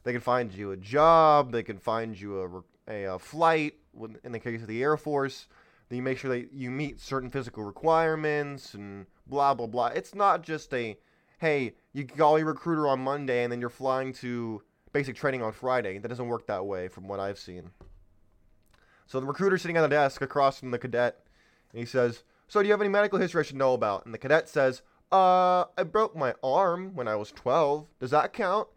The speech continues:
And the recruiter says, "Okay, well, they're gonna have to ask you at meps." And then he leans in closer next to his ear and he says, "And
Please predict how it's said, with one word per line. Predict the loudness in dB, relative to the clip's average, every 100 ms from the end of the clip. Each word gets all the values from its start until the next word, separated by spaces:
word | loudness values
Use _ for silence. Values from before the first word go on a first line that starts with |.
| _ _ _ -6
And | -2
the |
recruiter | -2 -2 -2
says, | 2 2 0 _ _ _ -20 _ -2
"Okay, | -2 0 2 2
well, | 2 4 4 2 -4 _ _ _ _
they're | 2
gonna | 6 6
have | 4 0
to | 0
ask | 2 2 0
you | 0 2
at | 2
meps." | 2 0 0 -10 -8
And | -4
then |
he | -2
leans | 0 -2
in | -4 -6
closer | -2 -2 -2
next | -4 -4 -4
to |
his | -6
ear | -4 -6
and | -6
he |
says, | -4 -2 -4 -8 -20 _ _ -16
"And | -16